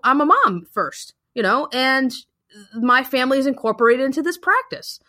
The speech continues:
So, um, and I, I, and I think that's okay. I don't think there needs to be a separation of that. And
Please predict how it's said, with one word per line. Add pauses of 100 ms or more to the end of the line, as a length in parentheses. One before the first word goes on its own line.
(180)
So, (400)
um,
and
I,
I, (320)
and
I
think
that's
okay.
I
don't
think
there
needs
to
be
a
separation (220)
of
that.
And